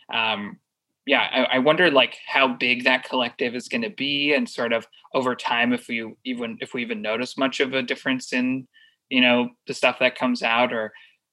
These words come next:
uh, it feels like he is still gonna be sort of guiding the brand, even though he's passed on, you know, like, he's, he, 'cause, just 'cause he left all these ideas behind. So really interesting stuff. Like I said, there, there's no reason Off-White can't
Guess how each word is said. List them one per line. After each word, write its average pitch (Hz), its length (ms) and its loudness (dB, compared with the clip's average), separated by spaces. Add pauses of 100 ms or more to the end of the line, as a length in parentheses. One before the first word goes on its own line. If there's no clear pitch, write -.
(160)
uh, 120 180 2
it - 220 -2
feels 151 240 2
like 135 140 4
he 131 300 0
is - 220 -4
still 131 200 0
gonna 123 200 0
be 120 120 -2
sort 123 240 -2
of 113 140 -10
guiding 113 400 -2
the 113 80 -8
brand, 110 360 -6
even 104 240 -12
though 107 220 -4
he's 101 500 -16
passed 104 320 -8
on, 110 220 -8
you 120 100 -4
know, 127 180 2
like, 113 240 -4
he's, 110 220 -16
he, 120 160 -12
'cause, - 220 -12
just - 280 -14
'cause 123 140 -8
he 110 80 -10
left 107 280 -6
all 104 140 0
these - 300 -10 (260)
ideas 110 380 -6
behind. 117 340 -10
So 117 200 -4 (380)
really 156 260 4
interesting 143 360 -2
stuff. - 320 0
Like 135 180 0
I 135 40 4
said, 120 260 -2
there, 123 220 2
there's 127 300 -2
no 151 160 4
reason 131 360 0
Off-White 120 480 0
can't 117 220 -6